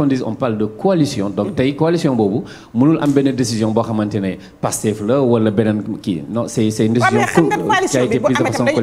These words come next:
Speaker 1: collégiale.
Speaker 2: ay ndaw yu
Speaker 1: Mais
Speaker 2: ñu fa toogal.
Speaker 1: c'était, c'était quoi l'esprit, l'esprit de ce communiqué
Speaker 2: Waaw,
Speaker 1: là
Speaker 2: xam nga,
Speaker 1: alors ?
Speaker 2: non, man li ma xamoon, ce que je sais, c'est que nous, on avait planifié de faire une,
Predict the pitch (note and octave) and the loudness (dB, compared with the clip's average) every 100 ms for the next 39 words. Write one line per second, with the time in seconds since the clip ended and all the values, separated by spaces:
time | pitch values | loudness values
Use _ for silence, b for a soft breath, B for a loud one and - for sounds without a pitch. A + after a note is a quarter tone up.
0 | A3 G#3 B3+ A#3+ A#3+ B3+ D4 C#4 C#4+ C#4+ | 0 0 2 2 2 2 0 -2 0 0
1 | G#3 F3 E3 - D#3+ E3+ F#3 F3 D#3 E3+ | 2 2 0 0 -2 0 0 2 2 2
2 | - D#3+ F#3+ A#2+ - - B2+ B2+ C3 G#2+ | 0 -2 0 -2 -2 0 0 0 -2 -2
3 | A#2 - D3 - G4+ D#4 D#4 - C4 - | -2 0 0 2 2 2 0 -2 -4 -2
4 | C#4 F#4+ G4 G4 - G3+ E3 G#3 - - | 2 4 4 2 0 -2 -4 -6 -8 -8
5 | C#4 E3+ A#3 G#3+ F#3+ F#3 G3+ E4+ - F#3+ | -6 -6 -8 -8 -8 -4 -2 -2 -2 -6
6 | F3 F3+ - F#3+ G3+ G3+ E3 - - - | -6 -6 -4 -4 -4 -6 -6 -6 -10 -20
7 | - - - - A#3 A#3 G3 F3+ | -20 -16 -14 -6 -4 -4 -6 -6